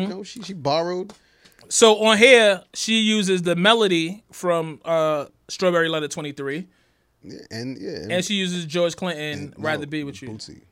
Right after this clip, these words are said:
Speaker 2: Bootsy.
Speaker 1: Bootsy Collins.
Speaker 2: Um, Bootsy, Rather Be With You. Um,
Speaker 1: Is she trying to eat,
Speaker 2: interpolation.
Speaker 1: is she trying to eat, uh, Adina Howard's food on this?
Speaker 2: <laughs> Wait, talk to me.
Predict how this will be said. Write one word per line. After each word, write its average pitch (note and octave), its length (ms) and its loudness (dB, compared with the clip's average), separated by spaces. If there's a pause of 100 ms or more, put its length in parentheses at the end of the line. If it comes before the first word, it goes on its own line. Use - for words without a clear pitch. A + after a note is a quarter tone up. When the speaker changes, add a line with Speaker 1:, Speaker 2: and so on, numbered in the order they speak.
(180)
Speaker 2:
Bootsy. E3 420 0
Speaker 1:
Bootsy - 260 -20
Collins. F2 140 -8 (280)
Speaker 2:
Um, C#3+ 60 -14
Bootsy, E3 500 -4
Rather D#3+ 280 -2
Be D#3 160 0
With D3 220 -6
You. C#3 220 -8 (600)
Um, D3 240 0
Speaker 1:
Is C3+ 60 -2
she C#3 100 -4
trying E3 160 -2
to - 60 0
eat, G3 40 2
Speaker 2:
interpolation. D#3 520 -2
Speaker 1:
is D#3 60 -4
she E3 80 -4
trying A#3 200 -4
to G3+ 140 -4
eat, G3+ 340 -10
uh, C#3 220 -2
Adina D3 320 -6
Howard's E3 240 -4
food D4 340 -4
on F#4+ 120 -8
this? G#4+ 280 -10 (680)
Speaker 2:
<laughs> F#3+ 60 0
Wait, G3+ 280 6
talk A#3+ 240 2
to D#4 100 0
me. C#3 160 -4